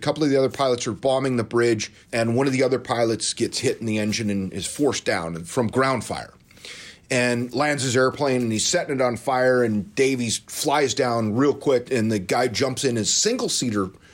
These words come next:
airplane, and they take off, and they come back to the airfield. And Samson's already back. And Samson, throughout the entire campaign, flies every single sortie with the rest of his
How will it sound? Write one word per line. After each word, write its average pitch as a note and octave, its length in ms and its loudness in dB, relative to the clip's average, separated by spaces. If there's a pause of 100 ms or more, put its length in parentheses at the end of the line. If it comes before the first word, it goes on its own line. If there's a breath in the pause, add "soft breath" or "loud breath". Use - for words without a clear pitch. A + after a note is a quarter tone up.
(220 soft breath)
airplane, A2+ 500 0
and G#2 100 0
they A2 120 0
take B2 260 0
off, A#2 220 0
and G#2+ 100 -2
they G#2 80 -2
come G#2 220 -2
back G2+ 220 -2
to G#2 100 -8
the F#2+ 260 -4
airfield. G#2+ 480 -2 (640 loud breath)
And A#2+ 140 0
Samson's F3+ 500 2
already C#3+ 240 2
back. - 420 -4
And A#2 120 -10
Samson, G#3+ 520 0
throughout E3 360 2
the C#3 80 -2
entire E3+ 440 -2
campaign, C3 440 0
flies A#2 720 -2
every A#2+ 300 2
single A2 260 0
sortie G#2+ 280 2
with G2 160 -4
the G#2 80 -2
rest F#2+ 280 -2
of F#2+ 60 -6
his F2+ 200 -4